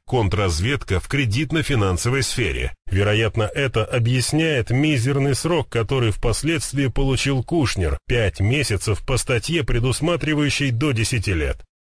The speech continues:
Но сначала в сизо Коломны по его душу пришел известный прогон про кучку негодяев, сыгравших в грязную игру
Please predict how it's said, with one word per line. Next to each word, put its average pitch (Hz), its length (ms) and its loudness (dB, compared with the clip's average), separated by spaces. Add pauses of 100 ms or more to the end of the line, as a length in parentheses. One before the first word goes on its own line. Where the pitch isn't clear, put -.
(140)
Но 127 160 4
сначала 123 540 0
в - 60 -4
сизо 113 340 0
Коломны 101 500 2
по - 140 0
его 208 260 2
душу 156 300 0
пришел 143 520 2
известный 113 520 0
прогон 117 500 0
про 160 220 2
кучку 175 380 0
негодяев, 131 640 2
сыгравших 156 800 0
в 104 140 0
грязную 143 720 2
игру 107 400 0